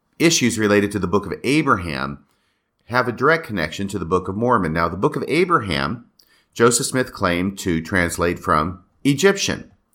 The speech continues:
on papyrus. The Book of Mormon, Joseph Smith claimed to translate from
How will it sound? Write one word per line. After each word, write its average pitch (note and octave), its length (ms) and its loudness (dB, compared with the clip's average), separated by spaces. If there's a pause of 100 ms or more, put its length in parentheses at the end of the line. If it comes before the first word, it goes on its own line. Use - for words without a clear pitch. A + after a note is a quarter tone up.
(320)
on A2+ 180 4
papyrus. C3 600 0
The - 80 -4
Book C3 240 0
of A2+ 100 -4
Mormon, D3 600 0 (560)
Joseph B2 400 0
Smith C#3 300 -2
claimed F#2+ 500 0
to G2+ 80 -4
translate F#2 640 -2
from E2 400 -2